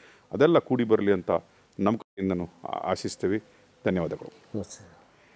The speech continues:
Speaker 1: ವೀಕ್ಷಕರೇ, ಇದು ಉದಯ್ ಕುಮಾರ್ ಶೆಟ್ಟಿ ಮುನಿಯಾಲ್ ಇವರ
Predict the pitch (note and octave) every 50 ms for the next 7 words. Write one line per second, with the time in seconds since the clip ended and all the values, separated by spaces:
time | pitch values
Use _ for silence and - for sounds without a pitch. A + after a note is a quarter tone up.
0 | _ _ _ - _ _ _ _ - G#3 A3 - - A#3+ - A#3+ A#3+ A#3 - F#3
1 | D#3+ C#3+ E3+ E3+ F3+ G3 - _ _ _ - _ D3 C#3+ D3+ D3+ D3+ D3 - -
2 | C3+ C3+ C#3 B2+ - - - A2 - A#2 A2+ G#2+ G#2 G#2+ G#2 F#2 E2 C#2+ - -
3 | _ _ _ _ - A#2 A#2